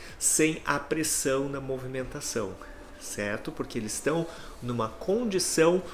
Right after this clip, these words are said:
mais, digamos assim, facilitada pra perder por causa da baixa estabilidade quando eles entraram.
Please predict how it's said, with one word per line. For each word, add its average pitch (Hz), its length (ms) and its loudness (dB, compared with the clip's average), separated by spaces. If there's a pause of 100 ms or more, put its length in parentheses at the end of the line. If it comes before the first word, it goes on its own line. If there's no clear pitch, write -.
(320)
mais, 185 800 4 (200)
digamos 156 440 4
assim, 165 420 0 (200)
facilitada 156 1000 4
pra 151 180 -2
perder 135 580 2 (300)
por 139 160 2
causa 127 340 2
da 127 160 2
baixa 123 720 2
estabilidade 120 920 0
quando 127 180 0
eles 127 180 0
entraram. 131 480 -2